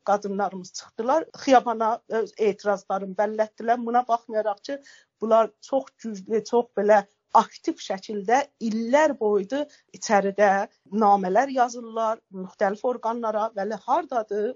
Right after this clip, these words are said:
bu, deyər, eşidən qulaq, təəssüflə ki, bunlar heç bir, e, Cümhur İslamın orqanları eşitmir və istəmir eşidə. Çünki bu, e, gölün qurutmasında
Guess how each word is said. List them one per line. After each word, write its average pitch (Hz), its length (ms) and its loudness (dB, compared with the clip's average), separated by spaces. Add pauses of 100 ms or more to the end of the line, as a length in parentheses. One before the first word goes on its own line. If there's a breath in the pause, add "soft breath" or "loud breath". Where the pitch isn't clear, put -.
(100)
bu, 196 280 -4 (180)
deyər, 185 240 -4
eşidən 202 560 -6
qulaq, 196 300 -2
təəssüflə 190 640 -4 (340 soft breath)
ki, 190 380 -4
bunlar 190 340 2
heç 190 220 -4
bir, 175 100 -12 (160)
e, 208 80 2 (960)
Cümhur 185 240 0
İslamın 180 400 0
orqanları 180 640 2
eşitmir 262 580 -2
və 185 140 2 (420 loud breath)
istəmir 302 560 4
eşidə. 233 400 -4 (240)
Çünki 190 240 -10 (160)
bu, 381 140 4
e, 180 1040 -6
gölün 185 380 2
qurutmasında 190 800 -2